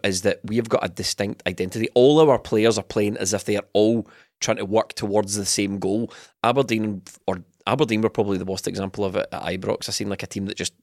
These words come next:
eleven individuals on the pitch don't really know what they're doing. Whereas all our players, you get the feeling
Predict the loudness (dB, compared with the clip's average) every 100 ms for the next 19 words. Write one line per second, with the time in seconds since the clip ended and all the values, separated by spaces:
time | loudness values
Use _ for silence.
0 | -6 0 2 2 0 0 0 0 -4 -4
1 | -4 -4 -2 -2 2 4 4 2 0 -2
2 | -2 0 0 -2 -14 -20 -16 -2 2 2
3 | 4 4 6 4 2 0 0 -4 -8 -6